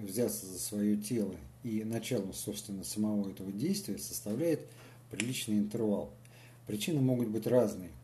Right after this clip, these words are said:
Нет мотивации, много работы, много семейных дел, много причин и отговорок. В общем, всего много. Перечислять можно бесконечно.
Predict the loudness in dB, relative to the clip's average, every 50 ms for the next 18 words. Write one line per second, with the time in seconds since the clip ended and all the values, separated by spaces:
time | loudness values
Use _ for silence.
0 | -20 -20 -20 -20 -18 -6 -2 2 2 2 2 0 -4 -4 -2 0 2 2 4 2
1 | 2 0 0 0 2 4 4 4 4 2 0 -2 -4 -6 -6 -2 0 0 0 0
2 | -2 -8 -10 -10 -16 -18 -8 -4 0 0 2 2 0 -2 -4 -4 -2 0 2 2
3 | 2 0 0 -2 -10 -12 -10 -4 0 4 4 4 4 2 -4 -12 -8 -2 0 2
4 | 2 2 0 -2 -6 -6 -4 -4 -4 -4 -4 -2 0 0 2 2 2 0 0 -2
5 | -2 -2 0 0 2 0 0 -2 -2 -4 -4 -4 -4 -6 -8 -8 -8 -8 -6 -4
6 | -4 0 2 2 2 2 2 2 4 4 4 4 4 2 0 -4 -8 -14 -18 -20
7 | -20 -18 -18 -18 -20 -20 -20 -20 -12 -2 0 0 0 0 -2 -4 -2 2 2 2
8 | 2 2 0 0 0 2 2 2 2 2 0 -2 -2 -2 0 0 2 2 0 0
9 | -4 -8 -12